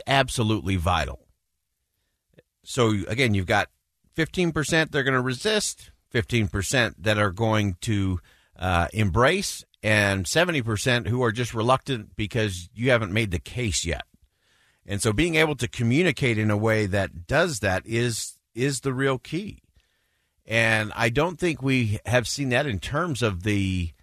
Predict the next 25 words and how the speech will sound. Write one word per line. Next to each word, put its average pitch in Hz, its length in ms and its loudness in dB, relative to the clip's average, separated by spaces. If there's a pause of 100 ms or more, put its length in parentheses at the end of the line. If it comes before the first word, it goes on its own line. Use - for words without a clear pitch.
(240)
uh, 92 100 -2
the 87 140 -2
White 113 240 2
House 113 280 0
press - 420 -2
room. 110 260 0
We 113 120 0
haven't 123 240 0
really 110 200 -4
seen 131 280 -4
that 113 140 2
over 104 160 0
the 101 120 -2
last 101 320 2
few 107 200 -2
years 95 420 0
in 90 120 -4
terms 113 300 -6
of 90 100 -2
having 107 420 0 (320)
a 101 160 0
real 123 560 2 (320)
cohesive, 139 840 -2
coherent, 123 760 -2
strategic, 107 840 -4